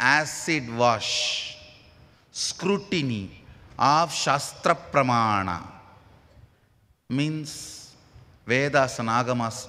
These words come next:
directly, and Apta Pramana, the great rishis, their words like Patanjali, Sri Krishna, Rama, the great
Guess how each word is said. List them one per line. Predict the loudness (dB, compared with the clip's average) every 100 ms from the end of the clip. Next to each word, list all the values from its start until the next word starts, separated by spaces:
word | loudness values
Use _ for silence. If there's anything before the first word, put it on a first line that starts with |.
| -2
directly, | 0 0 -2 -10 -14 -14 -14 -20 -20 -20 -20 -20 -20 -6
and | -2 6
Apta | 6 6 0 -2 0 0 0
Pramana, | 0 4 2 2 0 -4 -6
the | -4
great | -2 2 2 2 -2
rishis, | -4 -2 -2 -2 -4 -10 -12 -10 -12 -14 -18 -20 -20 -20 -20 _ _ _ _ _ _ -4
their | 4 4 4
words | 2 0 0 -4 -10 -12 -18 -20 -20 -20 -8
like | 0 0 0 -16 -20 -20 -20 -4
Patanjali, | 0 0 0 0 -2 -4 -10 -20 -20 -20 -20 -18
Sri | -4 0 0
Krishna, | -2 -4 -6 -6 -12 -16 -20 -20 -20 -20 _ _ _ _ _ _ _ _ _ _ _
Rama, | -2 2 2 0 -6 -10 -18 -20 -20 -20 -20 _ _ _ _ -6
the | -2
great | 2 0